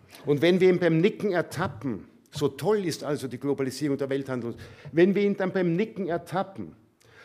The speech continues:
könnten wir ihn fragen, ob er Marxist ist. Und dann soll er bitte ins zip-Studio gehen und sich erklären.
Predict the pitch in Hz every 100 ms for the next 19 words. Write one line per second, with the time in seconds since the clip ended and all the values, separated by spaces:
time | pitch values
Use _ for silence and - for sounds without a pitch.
0 | - - 147 165 175 170 180 - 131 127
1 | 151 143 151 151 147 170 165 - 95 -
2 | - - - - - - - - - -
3 | - - - - - - 135 156 156 160
4 | 160 170 165 165 - - 180 - 180 175
5 | 175 170 156 160 160 147 160 151 147 139
6 | 117